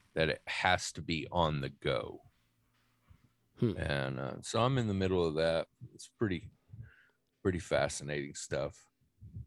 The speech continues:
Speaker 1: That's what, that's where my mind has been. That, and I'm preaching tomorrow on, uh, what is the Bible and what do we do with it? Start out as how progressives read the Bible, and it's kinda morphed into that. We're in a series on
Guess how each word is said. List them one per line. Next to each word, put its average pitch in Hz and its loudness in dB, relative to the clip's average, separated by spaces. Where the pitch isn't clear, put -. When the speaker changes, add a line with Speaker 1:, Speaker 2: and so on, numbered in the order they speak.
Speaker 1:
That's - -12
what, - -6
that's 101 -6
where 90 -2
my 80 -2
mind 85 0
has 87 -2
been. 87 0
That, 98 6
and 80 -4
I'm 92 -4
preaching 98 0
tomorrow 85 -2
on, 78 -12
uh, 123 12
what 127 8
is 107 0
the - -16
Bible 101 10
and 95 4
what 92 4
do 90 -2
we 87 0
do 87 4
with 85 2
it? 78 0
Start 113 8
out 101 8
as 90 0
how 90 6
progressives 90 0
read 85 4
the 87 -4
Bible, 85 6
and 80 2
it's - -6
kinda 82 0
morphed 80 0
into 80 -2
that. 78 4
We're 104 4
in 101 8
a 95 6
series 85 0
on 80 -4